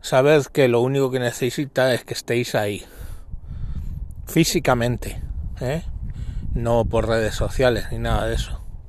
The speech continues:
no, sino que estéis ahí, para que os cuente, cuando esté preparado, cómo se siente. O ya,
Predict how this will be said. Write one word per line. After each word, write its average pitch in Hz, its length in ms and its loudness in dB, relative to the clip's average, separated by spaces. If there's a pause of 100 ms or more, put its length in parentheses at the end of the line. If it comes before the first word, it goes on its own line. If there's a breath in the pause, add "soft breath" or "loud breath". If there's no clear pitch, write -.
(360 loud breath)
no, 117 120 -4
sino 120 300 -4
que - 60 -4
estéis - 360 0
ahí, 110 240 -4 (840 loud breath)
para 107 160 -2
que - 100 -6
os - 120 -6
cuente, 120 520 0
cuando 107 240 -4
esté 127 240 0
preparado, 113 760 -2 (520 loud breath)
cómo 120 220 -2
se 117 120 -2
siente. 107 480 -10 (1120 loud breath)
O 101 460 -8 (120)
ya, - 200 -8